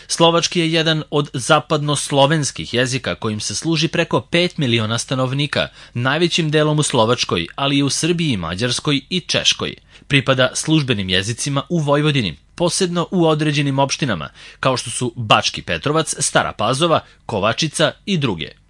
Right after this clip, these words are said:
Koristi se kao službeni jezik i u Evropskoj uniji, a kao manjinski je priznat u Ukrajini.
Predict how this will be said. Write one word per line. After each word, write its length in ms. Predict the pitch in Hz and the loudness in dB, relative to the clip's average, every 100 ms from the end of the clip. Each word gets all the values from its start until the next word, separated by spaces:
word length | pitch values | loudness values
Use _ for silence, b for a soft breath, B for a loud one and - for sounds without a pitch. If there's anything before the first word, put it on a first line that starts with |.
| _ - | _ -2
Koristi 440 | 127 113 113 127 | 2 2 0 -2
se 180 | - 113 | 0 -2
kao 300 | - 113 113 | 0 2 0
službeni 460 | - 196 147 101 98 | 2 0 0 -2 -2
jezik 400 | 104 123 156 - | -2 -4 -6 -8
i 140 | 196 185 | -2 0
u 180 | 175 - | 0 2
Evropskoj 600 | 143 127 113 - 127 113 | 2 2 -2 -2 -2 0
uniji, 320 | 143 98 71 B B - | -2 -4 -6 B B -2
a 140 | 107 | -2
kao 300 | - 127 104 | 2 2 2
manjinski 600 | 82 82 117 151 - 185 | -2 -4 -2 -2 -4 0
je 100 | 175 | 0
priznat 420 | 160 175 165 156 - | 2 0 0 -4 -4
u 180 | 156 131 | 0 2
Ukrajini. 500 | 131 151 135 104 64 | 2 0 -2 -4 -10